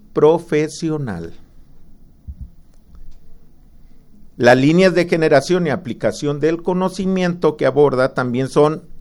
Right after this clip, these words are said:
inciso A, estudios de géneros y genéricos con relación a patrimonios regionales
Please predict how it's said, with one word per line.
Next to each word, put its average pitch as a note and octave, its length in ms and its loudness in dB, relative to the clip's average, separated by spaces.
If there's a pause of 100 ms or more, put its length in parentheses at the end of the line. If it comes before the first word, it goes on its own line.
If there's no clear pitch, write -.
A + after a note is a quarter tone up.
inciso C#3 580 0
A, E3+ 240 0 (140)
estudios F3+ 640 2
de D3+ 120 2
géneros F3 840 -6 (220)
y G#3+ 180 -4
genéricos D#3 920 -4
con B2+ 240 -2
relación A#2+ 520 -2
a D#3+ 140 -2
patrimonios C#3+ 560 0
regionales E3 800 -2